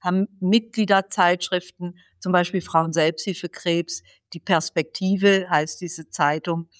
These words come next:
die wird, äh, äh, gerne auch zugeschickt. Also da ist der, der, der Zugang auch zu Gruppen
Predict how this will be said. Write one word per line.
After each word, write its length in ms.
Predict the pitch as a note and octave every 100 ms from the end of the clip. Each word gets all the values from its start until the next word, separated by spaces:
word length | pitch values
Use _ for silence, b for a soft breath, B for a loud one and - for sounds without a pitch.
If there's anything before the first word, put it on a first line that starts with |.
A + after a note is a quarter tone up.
| b _ _ _ _
die 280 | - F#3 D3
wird, 380 | F3+ F#3 - - E3
äh, 200 | E3+ D3
äh, 260 | - D3+ -
gerne 420 | D#3+ C#3 D3 C#3+
auch 140 | E3 -
zugeschickt. 760 | - F4 D4 - D#3+ - -
Also 480 | D3+ E3 F3 D#3+ C#3+ b b _ -
da 180 | E3+ D#3
ist 400 | - F3 - -
der, 160 | E3+
der, 280 | E3+ E3 D3+
der 240 | C#3+ D#3+ -
Zugang 500 | A3 G#3+ G#3+ G#3+ G#3+
auch 280 | E3+ E3 - -
zu 180 | - D3+
Gruppen 640 | - D3+ F#3+ A3+ G#3